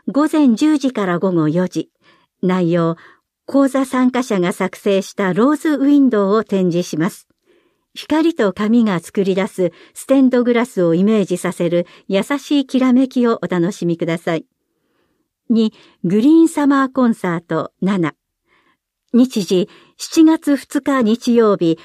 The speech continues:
午後二時から三時半、一時半会場。内容、学校でも歌われている合唱曲も含めて、宗教曲からディズニーの映画曲まで、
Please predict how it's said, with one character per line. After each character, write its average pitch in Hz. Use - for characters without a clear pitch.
午 240
後 226
二 226
時 330
か 240
ら 185
三 214
時 196
半、 190
一 320
時 339
半 277
会 175
場。 147
内 190
容、 180
学 214
校 330
で 330
も 254
歌 240
わ 247
れ 233
て 233
い 220
る 208
合 208
唱 262
曲 175
も 170
含 -
め 202
て、 160
宗 277
教 254
曲 185
か 190
ら 170
デ 220
ィ -
ズ 262
ニ 208
ー 175
の 165
映 226
画 254
曲 190
ま 170
で、 156